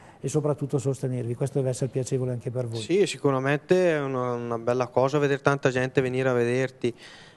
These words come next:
Speaker 2: È ancora più bello poter giocare su un campo così bello, perché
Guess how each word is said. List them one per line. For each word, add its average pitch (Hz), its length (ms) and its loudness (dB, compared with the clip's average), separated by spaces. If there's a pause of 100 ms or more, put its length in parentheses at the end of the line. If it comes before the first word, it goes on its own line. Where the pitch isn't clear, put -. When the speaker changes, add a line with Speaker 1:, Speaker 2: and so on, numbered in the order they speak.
Speaker 2:
È 135 280 2
ancora 139 400 2
più 151 160 2
bello 151 600 4
poter 147 260 4
giocare 135 360 2
su 139 140 -4
un 131 80 -2
campo 131 320 0
così 131 260 0
bello, 127 300 0
perché 120 760 0